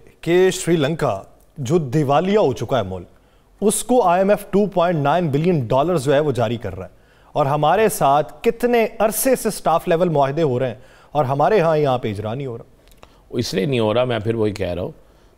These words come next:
Speaker 2: कि हमारे हालात का, हमारे अंदर का बड़ी अच्छी तरह उन्हें इल्म है।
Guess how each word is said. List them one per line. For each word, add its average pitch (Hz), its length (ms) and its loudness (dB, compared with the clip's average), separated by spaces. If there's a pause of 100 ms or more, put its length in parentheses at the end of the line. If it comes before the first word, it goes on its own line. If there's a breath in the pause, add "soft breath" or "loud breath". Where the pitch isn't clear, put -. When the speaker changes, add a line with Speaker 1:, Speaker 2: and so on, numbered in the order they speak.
(160)
Speaker 2:
कि 120 520 0 (460)
हमारे 117 400 0
हालात 110 480 -2
का, 127 140 -2
हमारे 113 360 0
अंदर 113 280 -2
का 135 140 -4
बड़ी 110 300 -2
अच्छी 110 180 -10
तरह 104 160 -4
उन्हें 95 220 -6
इल्म 78 160 -10
है। - 160 -20